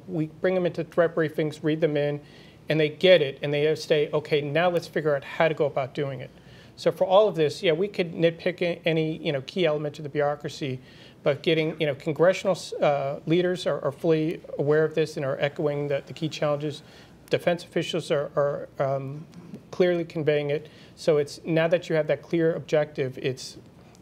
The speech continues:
getting, uh, partners together to figure out how to go about tackling them.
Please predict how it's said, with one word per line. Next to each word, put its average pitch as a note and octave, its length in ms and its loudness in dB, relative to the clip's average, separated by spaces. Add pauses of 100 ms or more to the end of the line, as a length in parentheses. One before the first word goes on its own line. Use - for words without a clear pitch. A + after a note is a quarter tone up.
(160)
getting, D3+ 320 2
uh, D3 160 0
partners E3 440 -4
together C#3+ 260 -2
to C3+ 80 -8
figure D3+ 240 -4
out C3 80 -4
how - 160 -2
to D3+ 60 -4
go D3 100 -4
about C3+ 260 -4
tackling C#3+ 400 -10
them. C#3+ 140 -12